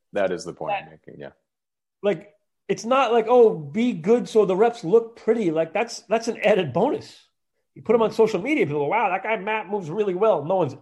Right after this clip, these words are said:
Speaker 2: ever done that, by the way, about me, unless there was a barbell involved. Then, then yes. But gymnastics, no. And so that's the point, is, like, when you're doing it correctly, you're more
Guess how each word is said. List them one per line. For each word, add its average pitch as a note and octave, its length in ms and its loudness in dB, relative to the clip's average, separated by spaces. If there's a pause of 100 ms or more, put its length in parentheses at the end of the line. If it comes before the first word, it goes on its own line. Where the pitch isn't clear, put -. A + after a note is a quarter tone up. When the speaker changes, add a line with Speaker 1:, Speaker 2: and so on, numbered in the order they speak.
Speaker 2:
ever C#3+ 260 -4
done G#2 280 -6
that, F#2+ 220 -16
by G2+ 100 -14
the G#2 80 -12
way, G2+ 160 -10
about G2+ 200 -12
me, A#2 140 -4
unless D3+ 180 -2
there D#3 100 -2
was A#2+ 100 -4
a A#2 40 -6
barbell A#2 320 -2
involved. F#2+ 400 -10
Then, D3+ 160 -4
then D3 200 -2
yes. - 320 -10 (640)
But D3+ 280 2 (560)
gymnastics, E3 560 -2
no. A3 280 4
And D#3+ 200 -4
so F3+ 240 0
that's G#3+ 280 -2
the G#3 100 -4
point, C4+ 320 -2
is, D#3 140 -6
like, D#3+ 180 -2
when F3+ 140 -6
you're F#3 100 -2
doing A#3 280 -2
it F#3+ 120 -8
correctly, F#3+ 600 -4 (840)
you're E3+ 160 -2
more F#3+ 360 0